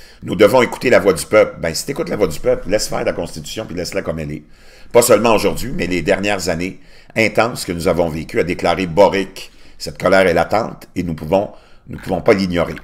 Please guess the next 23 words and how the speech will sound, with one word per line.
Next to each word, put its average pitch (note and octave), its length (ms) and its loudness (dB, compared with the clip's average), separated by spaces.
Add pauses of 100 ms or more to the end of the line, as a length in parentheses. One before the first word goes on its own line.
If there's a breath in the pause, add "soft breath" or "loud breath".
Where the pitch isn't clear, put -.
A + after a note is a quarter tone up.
(480)
Le D2+ 120 -10
président G#2 440 -2
a A#2 60 -6
déclaré F2 380 -4
qu'il D#2+ 160 -12
travaillerait A2 400 -2
avec A2 180 -4
le F2 80 -4
Congrès E2+ 480 -4 (360 loud breath)
et - 60 -14
différents F2 360 -2
secteurs G#2 420 -2
de G2+ 80 -2
la A#2 100 0
société E2 460 -6
pour D#2+ 160 -12
rédiger D#2+ 320 -10
un D2+ 120 -8
autre F2+ 200 -14
texte - 340 -8
tirant - 220 -6
les G2+ 100 -4
leçons F#2 380 -4